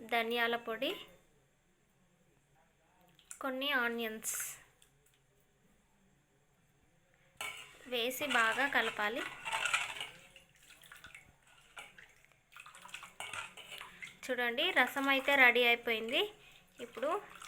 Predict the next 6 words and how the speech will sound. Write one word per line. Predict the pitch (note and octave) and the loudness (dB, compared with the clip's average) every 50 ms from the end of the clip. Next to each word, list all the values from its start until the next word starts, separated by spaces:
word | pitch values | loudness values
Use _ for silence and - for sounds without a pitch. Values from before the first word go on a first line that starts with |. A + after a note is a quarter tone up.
| - - | 6 8
తాలింపు | A#3+ A#3 A#3 B3 C4 C4 B3+ B3+ B3 | 10 10 10 8 4 2 4 4 4
అయితే | B3 A#3+ C4+ C#4+ C#4+ B3 B3+ | 4 4 2 2 4 4 2
వేసుకోవాలి. | A#3+ A#3 - - - A#3+ A3+ G#3+ G#3+ G#3+ A#3+ C#4 E4 F4+ - - - - - - - - - - - A#3+ | 2 2 -2 -2 -2 0 0 2 0 0 0 -2 -4 -4 -8 -14 -16 -12 -12 -12 -12 -14 -10 -4 -2 2
ఎలా | A#3+ C4 C#4+ C#4 C#4 C#4 | 6 6 6 8 10 12
తాలింపు | B3+ B3+ B3+ C4 C4 B3+ - B3+ B3 A#3+ | 12 12 10 8 2 2 2 2 4 4
వేయాలనేది | A#3+ A3+ A3+ A#3 A#3+ A#3+ A#3+ A#3+ A#3 A#3+ A#3 A#3 A3+ D4 D#4+ | 4 2 2 4 4 4 4 4 4 2 0 0 0 0 -2